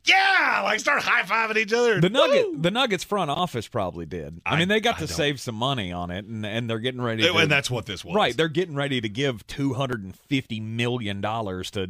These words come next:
Speaker 2: Nikola Jokic. So
Speaker 1: Yeah, they're, they're going to be,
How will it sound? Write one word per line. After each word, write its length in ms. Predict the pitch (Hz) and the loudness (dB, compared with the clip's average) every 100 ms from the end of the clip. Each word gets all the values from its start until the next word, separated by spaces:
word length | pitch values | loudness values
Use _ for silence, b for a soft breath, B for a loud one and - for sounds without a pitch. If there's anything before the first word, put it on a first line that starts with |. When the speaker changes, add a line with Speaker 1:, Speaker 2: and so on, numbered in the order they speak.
| 80 | -6
Speaker 2:
Nikola 480 | 101 107 - 117 98 | -6 -6 -4 -6 -6
Jokic. 600 | 95 117 - 85 - - _ _ _ _ _ - | -4 -4 -4 -12 -14 -18 _ _ _ _ _ -18
So 360 | 92 117 110 104 | -6 0 2 2
Speaker 1:
Yeah, 400 | 82 80 78 80 90 | 2 2 -2 -6 -4
they're, 260 | 104 104 98 | -2 -2 -2
they're 240 | 104 104 | -2 -2
going 260 | 98 95 87 | -2 -4 -6
to 60 | |
be, 280 | 85 82 | -6 -8